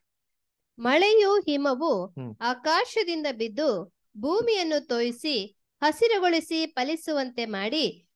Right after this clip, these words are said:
Speaker 1: ಬಿತ್ತುವವನಿಗೆ ಬೀಜವನ್ನು, ಉಣ್ಣುವವನಿಗೆ ಆಹಾರವನ್ನು ಒದಗಿಸಿದ ಹೊರತು ಹೇಗೆ ಆಕಾಶಕ್ಕೆ ಸುಮ್ಮನೆ ಹಿಂದಿರುಗುವುದಿಲ್ಲವೋ,
Speaker 2: ಹ್ಮ್.
Speaker 1: ಹಾಗೆಯೇ ನನ್ನ ಬಾಯಿಂದ ಹೊರಟ ಮಾತು
Speaker 2: ಹ್ಮ್.
Speaker 1: ನನ್ನ ಇಷ್ಟಾರ್ಥವನ್ನು ನೆರವೇರಿಸಿ
Speaker 2: ಹ್ಮ್.
Speaker 1: ನಾನು ಉದ್ದೇಶಿಸಿದ್ದನ್ನು ಕೈಗೂಡಿಸಿದ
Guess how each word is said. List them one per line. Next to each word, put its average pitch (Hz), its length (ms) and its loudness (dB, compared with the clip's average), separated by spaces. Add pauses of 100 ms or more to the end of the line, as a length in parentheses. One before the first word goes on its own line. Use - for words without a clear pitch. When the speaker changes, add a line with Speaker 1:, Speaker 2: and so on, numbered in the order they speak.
(160)
Speaker 1:
ಬಿತ್ತುವವನಿಗೆ 359 880 0
ಬೀಜವನ್ನು, 247 720 0
ಉಣ್ಣುವವನಿಗೆ 311 800 0
ಆಹಾರವನ್ನು 277 760 0
ಒದಗಿಸಿದ 254 640 -4
ಹೊರತು 208 520 0 (420)
ಹೇಗೆ 480 420 0
ಆಕಾಶಕ್ಕೆ 330 640 -4
ಸುಮ್ಮನೆ 415 480 0
ಹಿಂದಿರುಗುವುದಿಲ್ಲವೋ, 240 1080 0
Speaker 2:
ಹ್ಮ್. 127 380 0
Speaker 1:
ಹಾಗೆಯೇ 262 560 -2
ನನ್ನ 359 260 -2
ಬಾಯಿಂದ 254 440 -2
ಹೊರಟ 240 320 -4
ಮಾತು 214 520 -2
Speaker 2:
ಹ್ಮ್. 131 340 0
Speaker 1:
ನನ್ನ 240 160 -4
ಇಷ್ಟಾರ್ಥವನ್ನು 320 1000 0
ನೆರವೇರಿಸಿ 226 920 -4
Speaker 2:
ಹ್ಮ್. 208 220 0
Speaker 1:
ನಾನು 247 280 -2
ಉದ್ದೇಶಿಸಿದ್ದನ್ನು 269 1000 -2
ಕೈಗೂಡಿಸಿದ 247 840 -2